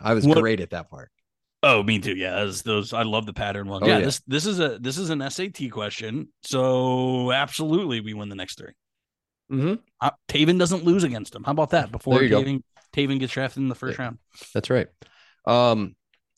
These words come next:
Speaker 1: not an official prediction.
Speaker 2: No.
Speaker 1: But based on life, they're going to win the game.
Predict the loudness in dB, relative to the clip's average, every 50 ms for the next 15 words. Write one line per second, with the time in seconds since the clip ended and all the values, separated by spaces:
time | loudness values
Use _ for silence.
0 | _ -8 -4 -2 0 0 -2 -2 -2 -4 -2 -2 0 -2 0 -2 -2 -2 -2 -2
1 | -2 -2 -2 -4 -8 -10 -10 -12 -14 _ _ -20 -20 _ _ _ _ _ _ _
2 | _ _ _ _ _ _ _ _ _ _ _ _ _ _ _ _ _ _ _ _
3 | _ -6 -2 -2 0 0 0 -2 -2 -2 _ -12 -8 -2 2 4 4 4 4 2
4 | 0 -4 -6 -2 0 0 2 2 0 0 -2 -2 -6 -8 -12 _ _ _ _ _
5 | _ _ _ _ _ _ _ -14 -8 -2 0 0 2 0 0 -4 -8 -12 -20 -20
6 | -20 _ _ _ _ _ _ _ _ _ _ _ _ _ _ _ -6 -6 -6 -4
7 | -2 -2 -2 0 0 -2 -2 -4 -4 -4 -8 -10 -12 -14